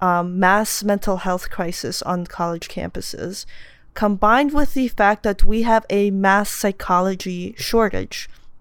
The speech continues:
Uh, s-, psychology is a very gate-kept field in the same way that law and medicine are. A lot of people don't really know that. You need to, you know, get a, at least a master's degree. You need to get licensed in every single state.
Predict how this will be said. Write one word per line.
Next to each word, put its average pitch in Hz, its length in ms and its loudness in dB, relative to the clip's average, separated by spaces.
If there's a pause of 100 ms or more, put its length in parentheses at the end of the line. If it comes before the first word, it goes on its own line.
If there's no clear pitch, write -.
(160)
Uh, 202 180 8
s-, 202 220 2
psychology 262 640 2
is 254 180 2
a 233 80 4
very 202 420 2
gate-kept 185 760 0
field 202 580 -4 (400)
in 196 140 -2
the 185 80 -2
same 190 340 -2
way 185 180 0
that 175 480 0
law 180 320 0
and 180 220 -4
medicine 175 440 -6
are. 170 420 -2 (360)
A 190 60 2
lot 196 200 4
of 208 120 -4
people 202 280 4
don't 190 320 2
really 185 220 0
know 175 220 -2
that. 175 320 0
You 180 100 -6
need 180 200 -4
to, 175 200 0 (540)
you 196 100 -6
know, 175 260 0
get 196 200 2
a, 190 120 2
at 180 140 -2
least 208 360 -6
a 202 80 -2
master's 180 640 -2
degree. 180 380 -8
You 180 200 -8
need 180 160 -6
to 180 80 -4
get 180 240 -4
licensed 180 580 -4
in 180 160 -6
every 175 260 -8
single 180 340 -10
state. - 520 -8